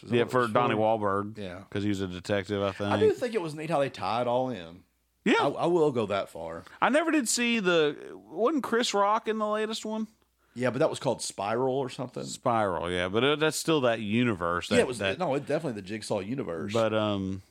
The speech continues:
Speaker 1: So, Saul, okay.
Speaker 2: Yeah.
Speaker 1: Uh, yeah, I, I, I like, what about It? Did you see both the new ones?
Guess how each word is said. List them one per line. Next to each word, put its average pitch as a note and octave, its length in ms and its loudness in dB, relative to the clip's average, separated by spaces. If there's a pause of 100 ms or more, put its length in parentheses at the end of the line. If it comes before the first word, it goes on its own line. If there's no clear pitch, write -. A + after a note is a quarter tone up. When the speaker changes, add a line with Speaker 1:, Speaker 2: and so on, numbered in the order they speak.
(600)
Speaker 1:
So, A2+ 340 0
Saul, G2+ 560 2
okay. G#2+ 380 -6 (100)
Speaker 2:
Yeah. G#3+ 200 0 (280)
Speaker 1:
Uh, C#3 280 8
yeah, E3 200 0 (180)
I, - 60 -14
I, - 240 -10 (120)
I - 40 -6
like, C3+ 180 0
what C3+ 80 -6
about C3+ 240 0
It? A2 340 -4 (2250)
Did G#2+ 140 -6
you G#2+ 60 -4
see C3+ 160 0
both B2+ 220 4
the C3 80 -2
new B2+ 180 0
ones? B2+ 400 -6